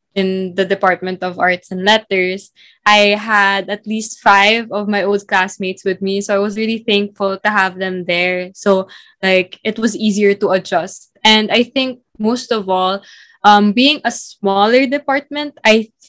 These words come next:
feel like we had a stronger bond because we were just there for each other. And, like, uh, we had, like, a recent, um, like, first meeting for one of our classes. And one of the tips that our teacher said was help each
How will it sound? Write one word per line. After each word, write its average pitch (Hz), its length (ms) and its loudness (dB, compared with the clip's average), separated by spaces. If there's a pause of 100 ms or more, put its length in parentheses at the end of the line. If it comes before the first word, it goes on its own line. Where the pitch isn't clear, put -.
feel 233 240 0
like 214 220 0
we 220 120 -6
had 196 380 0
a 208 80 -6
stronger 190 880 -2
bond 170 400 -2
because 202 280 -2
we 214 120 -2
were 202 120 2
just 214 260 -6
there 190 200 0
for 196 140 -8
each 180 220 -4
other. 175 420 -4 (460)
And, 214 160 6
like, 208 340 4 (320)
uh, 202 180 6
we 226 120 4
had, 233 300 -2
like, 208 200 -8
a 202 100 -4
recent, 196 580 -6 (420)
um, 185 560 2
like, 185 200 -6
first 208 680 -2
meeting 190 500 0
for 196 160 -2
one 196 140 -2
of 190 100 -4
our 185 100 -2
classes. 180 560 -6
And 202 180 2
one 214 160 2
of 202 120 -4
the 202 100 -4
tips - 380 -4
that 175 140 -6
our 190 120 -2
teacher 190 380 -6
said 175 280 -2
was 180 220 -4
help 202 240 4
each 208 160 -10